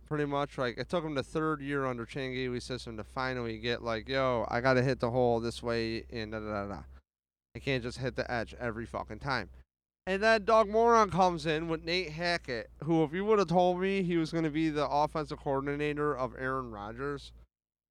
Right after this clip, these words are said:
I would just shoot myself in the mouth. Granted, I was acting like Nate Ha-, Hackett was gonna be the next fucking Bills coach. "Oh my God, there's,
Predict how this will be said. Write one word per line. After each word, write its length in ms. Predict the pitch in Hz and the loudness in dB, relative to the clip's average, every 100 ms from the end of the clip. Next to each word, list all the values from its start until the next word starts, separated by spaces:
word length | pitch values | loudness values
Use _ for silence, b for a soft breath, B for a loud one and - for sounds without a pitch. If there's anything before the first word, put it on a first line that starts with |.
| _ _ | _ _
I 140 | 127 147 | -4 -2
would 180 | 156 139 | -2 -6
just 120 | 135 | -6
shoot 200 | 156 143 | -6 -4
myself 400 | 135 117 127 117 | -4 0 0 2
in 80 | 113 | -4
the 60 | |
mouth. 380 | 107 98 92 - | -4 -6 -8 -10
Granted, 340 | 147 165 165 156 | -2 0 2 2
I 120 | 156 | 4
was 140 | 151 | 4
acting 280 | 147 139 151 | 2 0 0
like 180 | 143 131 | -2 0
Nate 240 | 135 131 | 0 0
Ha-, 340 | 135 131 127 131 | 2 2 2 2
Hackett 320 | 139 127 131 | 2 2 2
was 140 | 120 | -2
gonna 140 | 135 120 | -4 -4
be 80 | 127 | -2
the 80 | |
next 240 | 117 113 - | -2 -6 -4
fucking 300 | 123 117 104 | -6 -6 -4
Bills 260 | 117 110 | -2 -2
coach. 240 | - 120 190 | -4 -6 -4
"Oh 100 | 226 | 2
my 200 | 202 180 | 2 4
God, 360 | 185 202 208 | 6 8 8
there's, 240 | 180 170 | 6 2